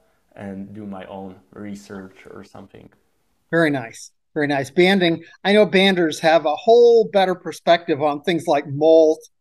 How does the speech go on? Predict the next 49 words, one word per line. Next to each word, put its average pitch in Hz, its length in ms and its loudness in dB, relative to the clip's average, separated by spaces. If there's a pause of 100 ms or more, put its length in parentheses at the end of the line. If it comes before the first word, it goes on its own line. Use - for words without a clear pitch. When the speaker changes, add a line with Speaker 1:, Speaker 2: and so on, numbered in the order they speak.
(380)
Speaker 2:
and 143 100 -10
Speaker 1:
Oh. - 80 -20
Speaker 2:
aging 165 500 0
birds 156 960 0
than, 147 400 -4 (320)
than, 156 260 -4
uh, 147 200 -4
the 143 160 -10
casual, 156 680 -2
the, 156 220 -4
than 165 240 -2
the 156 60 -4
birder 160 300 0
who 151 100 -6
doesn't 160 360 -2
do 156 120 -10
banding, 139 440 -14
'cause 147 200 -8 (220)
Speaker 1:
That 127 120 -4
Speaker 2:
there 175 100 0
are 156 40 4
all 160 140 -4
sorts 185 360 -2
of 143 220 -6
nuances 160 760 0
of 131 160 -8 (100)
feather 151 320 0
wear 147 480 0
and 147 160 -12
things 147 380 -12
that 139 140 -12 (420)
banders 156 300 0
Speaker 1:
Yeah, - 80 -4
that's - 80 -10
Speaker 2:
really 147 280 -2
Speaker 1:
something 127 460 -10 (320)
I 113 100 -6
had 175 200 -2
Speaker 2:
use. 190 80 -4
Speaker 1:
to 120 40 -10
learn, 104 580 -12
and 98 260 -14
it, 113 220 -16
Speaker 2:
Yeah. 131 160 -10
Speaker 1:
it's - 280 -10
tough - 260 -6
sometimes, 101 760 -10
and 104 520 -14
it's - 260 -16